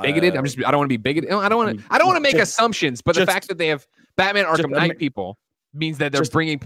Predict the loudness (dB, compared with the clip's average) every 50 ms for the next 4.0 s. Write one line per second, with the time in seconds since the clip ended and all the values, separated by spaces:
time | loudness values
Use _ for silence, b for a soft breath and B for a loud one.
0 | -16 _ _ _ -10 -8 -8 -6 -4 -4 -4 -4 -6 -10 -12 _ _ _ _ -8
1 | -6 -6 -6 -6 -8 -8 -6 -6 -4 -2 -2 -2 0 -2 -2 -4 -6 -12 -16 -14
2 | -14 -14 -12 -10 -8 -6 -6 -4 -2 -2 0 0 0 -2 0 2 4 4 6 6
3 | 4 4 4 2 2 0 2 2 2 2 2 2 0 -4 -4 -2 -4 -4 -4 -6